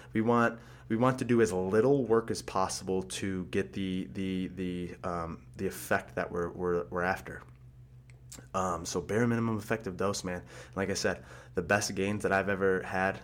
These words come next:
that I've, that I've noticed over time have come from, from stretches in my training where, you know, muscle soreness was minimal, very minimal. You know, yes, you can tell you did something, you can feel it here and there, but, like, it's, it's, if we're talking on a scale of one to ten,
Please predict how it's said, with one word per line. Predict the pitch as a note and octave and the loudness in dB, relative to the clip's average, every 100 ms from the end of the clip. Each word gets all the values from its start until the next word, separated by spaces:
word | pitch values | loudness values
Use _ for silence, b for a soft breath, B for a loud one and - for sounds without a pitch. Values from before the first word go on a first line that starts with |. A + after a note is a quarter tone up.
| - | -4
that | F2+ | 0
I've, | F#2 F2 - | 0 -2 -4
that | F#2+ | 0
I've | F2+ E2+ | 0 0
noticed | F#2 F#2 G2+ A2+ A2 - - - - - | 0 2 4 2 0 -4 -6 -14 -16 -6
over | G2+ G2 G2 | -4 -2 -2
time | - F#2+ G2 G#2+ | 0 0 0 -2
have | G2 | -4
come | - G2 | -4 -4
from, | - G2 F#2 - B B B | -2 -4 -4 -6 B B B
from | G#2 F#2+ F#2 | -2 0 -2
stretches | - - F#2+ - G2 | -4 0 0 0 -2
in | G2 | 0
my | F#2 | -2
training | F2+ F#2+ F#2+ F#2 | -2 -4 -2 -2
where, | F#2 F2+ F2+ G2 | 0 0 -2 -4
you | |
know, | F#2 | -2
muscle | F2+ F#2 - F#2+ | 0 0 -2 -4
soreness | - F#2+ F#2 - | -2 -2 -4 -6
was | F#2 E2 | -8 -10
minimal, | D#2+ E2 G#2+ A#2 - - - - - - | -10 -4 0 0 -2 -8 -20 -20 -20 -8
very | G2+ G2+ A#2+ | 0 2 2
minimal. | G2+ G2 F2+ E2 | 2 0 -2 -4
You | F2 | -6
know, | F2 F2+ | -4 -2
yes, | F#2+ G#2 - - - B B - | 0 0 -2 -6 -10 B B -6
you | |
can | F#2 | -4
tell | G#2+ G2+ | 0 0
you | G2 | 2
did | F#2+ | -2
something, | - G2+ F2+ | 0 -2 -4
you | |
can | F2 | -10
feel | - G2+ G2 | -8 -2 -2
it | - | -2
here | G2 | -4
and | F2+ | -2
there, | F2+ F#2 - B B B B | -2 -4 -6 B B B B
but, | F#2 E2 | 0 0
like, | - E2+ - - | -2 -6 -8 -6
it's, | G2+ F2+ - - - | -4 -4 -4 -8 -6
it's, | G#2 - - | -6 -4 -6
if | - | 0
we're | A2+ | 0
talking | A2 A2+ G#2+ | 4 4 4
on | G#2+ | 0
a | F#2 | 0
scale | - F#2+ G2+ G2 | -2 2 4 4
of | F2 | 2
one | F2+ F#2+ | 0 -2
to | F#2 | -2
ten, | - F#2 | -4 -4